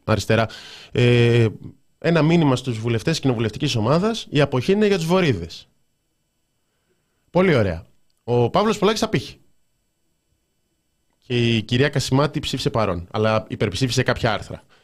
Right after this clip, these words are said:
Και απήχε και ο Θανασιλιόπουλος, που είναι πρώτος στο επικρατείας του σύριζα και δεν το είχε εξηγήσει ακόμα.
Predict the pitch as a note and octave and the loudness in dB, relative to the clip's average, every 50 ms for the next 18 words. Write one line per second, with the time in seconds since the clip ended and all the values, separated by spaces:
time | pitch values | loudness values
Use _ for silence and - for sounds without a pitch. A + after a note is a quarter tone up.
0 | _ _ _ - A#2+ A2+ - - D3 D3 B2+ E3+ D#3 - - D3 D3+ C#3+ - D#3 | _ _ _ -2 -2 0 0 0 0 0 0 0 -2 0 0 0 0 0 0 0
1 | D3 C#3 C3+ - B2 A2+ A2+ B2 C3+ C#3 C#3 D#3 D#3+ F3+ F3 - - - D3 E3 | -2 -2 -2 -2 0 2 2 2 2 2 0 0 0 0 0 0 -2 0 0 0
2 | D#3 - - C#3+ E3+ G3 G3 F#3+ - - - - - A2+ F#2 B2 A2+ - A2+ A2 | 0 0 0 0 0 0 0 0 -2 -4 -2 -2 -4 -4 -4 -2 -2 0 0 0
3 | G#2+ B2+ D3+ D#3 C3+ A2 - G#2 F#2+ - - A2+ A2+ A#2 A#2 G#2+ D3+ F3 G#3 A#3 | 0 2 2 0 0 0 -4 -8 -8 -6 -4 -2 -2 -2 0 0 0 0 0 -2
4 | A3+ - - _ _ _ _ _ _ _ _ _ _ _ _ _ _ _ _ _ | -6 -12 -20 _ _ _ _ _ _ _ _ _ _ _ _ _ _ _ _ _
5 | _ _ _ _ - - D3 C3+ B2+ B2 D#3+ E3 E3 E3 D3 C3 A#2+ - A2 - | _ _ _ _ -16 -12 -12 -8 -4 -2 0 0 0 0 0 -2 -2 -2 -6 -8
6 | - G#2+ F2+ F2+ F#2 - - E2+ - - D#2 D#2+ D#2+ - _ | -8 -8 -8 -8 -8 -8 -10 -12 -12 -12 -14 -14 -16 -18 _